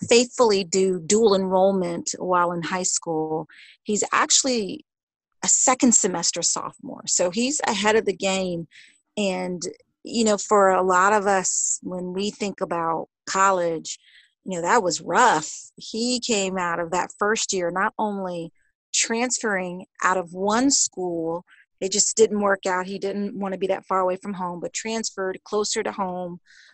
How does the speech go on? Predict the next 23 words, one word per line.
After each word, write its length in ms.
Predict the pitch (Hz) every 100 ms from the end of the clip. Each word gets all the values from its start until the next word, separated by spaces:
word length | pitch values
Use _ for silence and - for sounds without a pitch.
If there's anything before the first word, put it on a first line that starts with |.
| _ _
uh, 340 | 196 185 180 175 -
to 120 | -
Morgan 460 | 185 185 196 190 196
State 480 | - 185 180 175 -
University, 720 | 185 180 170 170 - 180 175
for 180 | - 175
those 160 | 170
of 60 | 170
you 120 | 185 -
who 120 | 180
are 60 | 170
familiar 540 | 202 196 190 180 175
with 240 | 185 -
it 120 | 170 170
in 100 | 170
the 300 | 170 175 175 _ _ _
Baltimore 560 | 185 180 - 185 170
area, 400 | 170 170 170 175 170 - - - - _ -
and 340 | 196 180 180
still 440 | - - 214 196 190
is 180 | 185
coming 300 | - 196 185
out, 300 | 175 170 170